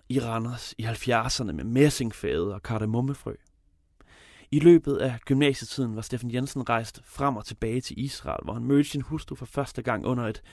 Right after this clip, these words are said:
kibbutzophold. Nu var han tilbage i Danmark og tog arbejde som assistent på et arkæologisk museum i Randers, som forberedte en udstilling om Mellemøsten. Genstandene blev sendt til museet i kasser fra Oman.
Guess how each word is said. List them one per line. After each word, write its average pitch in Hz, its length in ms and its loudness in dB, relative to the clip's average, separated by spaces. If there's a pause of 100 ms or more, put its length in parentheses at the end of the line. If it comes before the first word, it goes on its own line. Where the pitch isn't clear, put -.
kibbutzophold. 117 760 -2 (1200)
Nu 135 140 8
var 143 60 8
han 131 160 0
tilbage 123 440 -2
i 127 40 2
Danmark 120 520 -2
og - 140 -18
tog - 180 -8
arbejde 131 520 4
som - 200 -12
assistent 117 560 -2
på 104 120 -4
et - 100 -6 (140)
arkæologisk 131 760 2
museum 120 440 -2
i 127 60 0
Randers, 127 380 0
som 120 160 -16
forberedte 135 600 0
en 101 80 -6
udstilling 117 500 -4
om 101 140 -4 (280)
Mellemøsten. 123 680 -2 (1040)
Genstandene 147 640 4
blev 120 180 -2
sendt 127 240 0
til 131 120 0
museet 135 580 6
i 113 80 -4
kasser - 580 -2
fra 107 280 -2
Oman. 104 340 -2